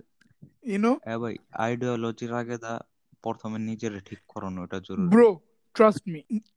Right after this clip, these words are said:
Speaker 1: you cannot do that in one day। You cannot do that in one month। You cannot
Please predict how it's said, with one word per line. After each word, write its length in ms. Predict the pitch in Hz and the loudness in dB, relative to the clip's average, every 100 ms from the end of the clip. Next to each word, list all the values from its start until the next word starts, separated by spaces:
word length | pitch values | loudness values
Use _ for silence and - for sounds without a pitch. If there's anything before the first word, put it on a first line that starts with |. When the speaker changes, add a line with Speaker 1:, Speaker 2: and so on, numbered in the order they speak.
| 202 | 2
Speaker 1:
you 80 | 190 | 6
cannot 280 | 247 220 233 | 6 10 8
do 180 | 180 226 190 | 8 6 8
that 140 | 220 - 220 | 4 2 -4
in 100 | 202 208 | 2 4
one 160 | 208 185 | 4 0
day। 420 | 151 - _ 208 | -8 -12 _ -2
You 40 | - | 2
cannot 280 | 226 220 233 | 4 8 8
do 180 | 190 226 | 8 6
that 140 | 208 208 | 4 4
in 80 | |
one 220 | 190 196 190 | 2 2 2
month। 320 | 165 - - _ _ _ _ _ - | -2 -4 -14 _ _ _ _ _ -2
You 120 | 190 - | 0 4
cannot 300 | 226 247 | 4 6